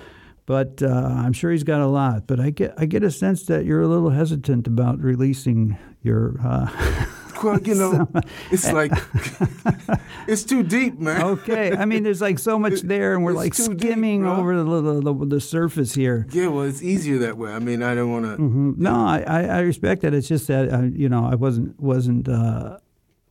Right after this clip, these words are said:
Speaker 1: this is why I wanted to do it live. So this happens live. It's not
Speaker 2: Okay.
Speaker 1: like a thing before. So tell me what you're doing in Vienna right now. What, what are you doing here?
Speaker 2: Uh, I work with, uh, a band I really enjoy.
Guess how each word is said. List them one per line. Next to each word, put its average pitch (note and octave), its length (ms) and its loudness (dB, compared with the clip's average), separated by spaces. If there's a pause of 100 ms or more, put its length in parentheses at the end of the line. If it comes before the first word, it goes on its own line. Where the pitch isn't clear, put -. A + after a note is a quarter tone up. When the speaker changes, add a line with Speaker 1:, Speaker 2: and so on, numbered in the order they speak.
(140)
Speaker 1:
this F3 240 0
is G3+ 100 2
why E3 180 2
I D3+ 40 2
wanted D#3 300 2
to C3+ 80 -2
do C3 140 2
it A#2+ 80 0
live. A#2 500 2
So B2+ 480 0
this C3+ 220 -2
happens C3+ 440 0
live. A2+ 420 2
It's A#2 200 -4
not B2 140 2
Speaker 2:
Okay. A#2+ 100 -2
Speaker 1:
like A#2 160 0
a A#2 80 2
thing B2 240 0
before. A2 480 0 (680)
So F3 280 0
tell G#3+ 200 0
me A#3 120 2
what G#3 220 0
you're F#3+ 100 2
doing F#3 260 0
in E3+ 160 2
Vienna D#3+ 380 0
right D3 320 -2
now. D3+ 340 0
What, B2+ 220 0
what C3+ 140 0
are - 20 -2
you C3 80 0
doing B2+ 240 0
here? A2 200 0 (140)
Speaker 2:
Uh, C#3 380 -4
I D3 160 -2
work D#3 280 -2
with, C3+ 260 0
uh, A#2+ 360 0 (680)
a C#3 60 -6
band D#3+ 300 2
I C3+ 40 2
really C#3 260 2
enjoy. B2+ 440 0